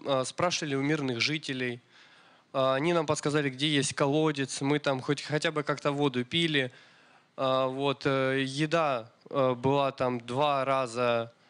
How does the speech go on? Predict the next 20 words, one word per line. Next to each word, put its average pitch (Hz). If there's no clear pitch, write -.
в 123
день, 196
э, 135
какие-то, 147
ну, 175
как 135
полевая 160
кухня, 156
каши, 160
э, 135
или 143
же 139
супы 165
без 131
мяса. 156
То 156
есть 139
там 143
вот, 139
э, 135